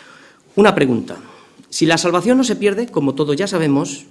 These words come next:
y el que la pierde es porque nunca fue salvo, pero siendo cristianos,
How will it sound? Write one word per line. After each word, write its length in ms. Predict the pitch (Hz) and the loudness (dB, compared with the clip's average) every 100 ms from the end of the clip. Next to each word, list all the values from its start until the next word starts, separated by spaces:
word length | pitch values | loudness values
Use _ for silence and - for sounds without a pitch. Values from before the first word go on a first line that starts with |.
| _ | _
y 60 | 131 | -4
el 80 | 120 | -2
que 100 | 120 | -4
la 160 | 113 | -2
pierde 420 | 165 160 127 - - | -2 0 -2 -6 -8
es 100 | 135 | -6
porque 260 | 135 - | -6 -4
nunca 300 | 113 139 123 | 0 0 -2
fue 180 | - 165 | -4 -4
salvo, 460 | 165 170 113 113 - - - _ _ _ _ _ _ _ _ _ _ _ _ | -2 -4 -4 -8 -12 -20 -20 _ _ _ _ _ _ _ _ _ _ _ _
pero 160 | - 131 | 0 2
siendo 240 | 165 240 269 | 2 -2 -2
cristianos, 960 | 190 - 135 127 117 - - - - | -4 -2 -2 -2 -4 -10 -16 -20 -20